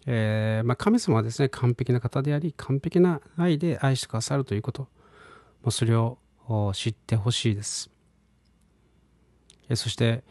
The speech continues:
神様が本当の父親であり、神様の大きな愛を知るときにですね、ああ、生きてていいんだなと、えー、幸せになっていいんだなと、えー、愛されていたんだなと、まあ、そのようにですね、安心することが、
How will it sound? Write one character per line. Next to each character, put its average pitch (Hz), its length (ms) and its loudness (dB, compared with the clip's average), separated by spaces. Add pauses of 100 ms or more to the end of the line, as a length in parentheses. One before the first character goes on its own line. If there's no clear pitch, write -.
(460)
神 190 180 6
様 185 180 8
が 170 80 6
本 160 160 8
当 151 120 4
の 143 100 8
父 - 260 -4
親 120 160 4
で 113 120 2
あ 104 60 4
り、 127 300 2 (120)
神 120 240 2
様 107 260 0
の 139 380 2 (360)
大 202 160 4
き 156 100 2
な 139 100 8
愛 123 120 6
を 104 40 6
知 - 160 -2
る 110 60 0
と 113 100 -4
き 110 80 0
に 104 80 2
で 110 40 -2
す - 140 -4
ね、 147 180 4 (1120)
あ 101 240 4
あ、 104 60 -2
生 120 100 -2
き - 100 -10
て 110 120 -4
て 101 240 -2 (440)
い 127 100 2
い - 20 6
ん 151 60 6
だ 127 100 4
な 139 160 6
と、 - 240 -10 (880)
え 107 300 -2
ー、 - 20 -6
幸 113 320 0
せ 127 140 2
に 120 60 6
な 143 80 4
っ - 20 -2
て - 120 2
い 117 60 8
い 156 40 8
ん 185 80 6
だ 143 80 4
な 165 140 4
と、 - 160 -12 (1200)
え 110 180 -6
ー、 113 40 -4
愛 127 120 0
さ 180 160 0
れ 160 100 4
て - 80 2
い 147 60 2
た 156 120 2
ん 147 60 6
だ 135 60 4
な 160 160 4
と、 - 140 -10
ま 101 60 -12 (1400)
あ、 117 40 -4
そ - 120 2
の 156 80 8
よ 175 40 8
う - 40 8
に 120 40 8
で 98 60 2
す - 140 -4
ね、 120 80 4
安 127 160 6
心 151 160 4
す - 120 0
る 156 60 -4
こ 175 80 0
と 147 100 2
が、 104 140 -4